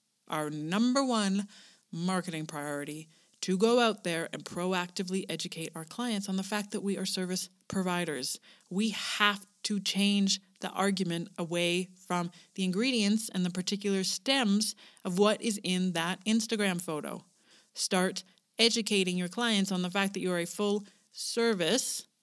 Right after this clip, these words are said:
provider. And I would double check that you are happy with your pricing model,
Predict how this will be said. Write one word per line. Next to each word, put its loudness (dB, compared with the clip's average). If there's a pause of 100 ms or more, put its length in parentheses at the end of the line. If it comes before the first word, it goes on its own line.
(400)
provider. 0 (1600)
And -2
I 0
would -2 (640)
double 2
check -6
that -6
you 2
are 2
happy -4 (220)
with -4 (180)
your -6 (120)
pricing -10
model, -14